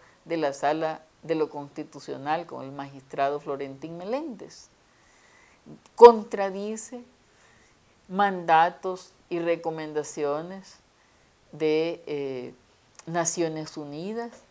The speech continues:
y de la Organización, eh, Internacional de Telecomunis-,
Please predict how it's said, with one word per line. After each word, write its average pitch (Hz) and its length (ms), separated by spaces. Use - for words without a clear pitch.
y 196 360
de 175 180
la 170 160
Organización, 151 1300
eh, 143 380
Internacional 143 1080
de 143 160
Telecomunis-, 139 680